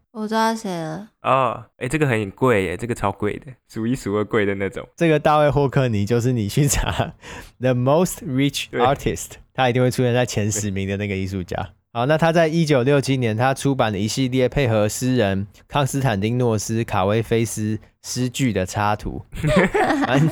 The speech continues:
Speaker 3: 这名字讲那么长，有时候听不懂。反正就是一系列插图配合某一个诗人的诗句啦。这个内容就是大胆的颂扬同性恋的爱以及欲望。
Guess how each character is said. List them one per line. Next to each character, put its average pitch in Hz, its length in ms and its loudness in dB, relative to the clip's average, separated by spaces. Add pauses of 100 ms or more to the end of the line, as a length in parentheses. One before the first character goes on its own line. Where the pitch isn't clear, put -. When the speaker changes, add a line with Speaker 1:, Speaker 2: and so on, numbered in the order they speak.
(120)
Speaker 3:
这 147 60 -2
名 156 180 2
字 143 100 0
讲 127 160 2
那 143 60 2
么 151 100 2
长， 123 140 2
有 107 100 0
时 117 60 0
候 127 60 2
听 127 120 0
不 123 80 0
懂。 92 200 0
反 117 120 0
正 139 80 2
就 156 160 2
是 175 100 2
一 147 60 2
系 156 160 0
列 151 140 4
插 143 220 2
图 120 140 0
配 135 180 2
合 123 100 2
某 107 180 0
一 107 40 -2
个 113 100 0
诗 127 160 -4
人 120 100 0
的 110 100 0
诗 113 220 -6
句 110 300 -4
啦。 - 180 -10
这 175 140 2
个 156 100 4
内 156 200 2
容 127 140 2
就 135 120 2
是 143 80 0
大 135 220 2
胆 104 120 0
的 101 140 0
颂 127 180 2
扬 107 140 0
同 104 180 -2
性 117 160 -2
恋 113 140 0
的 101 80 -2
爱 104 240 0
以 87 100 -4
及 87 200 -6
欲 90 240 -4
望。 85 240 -2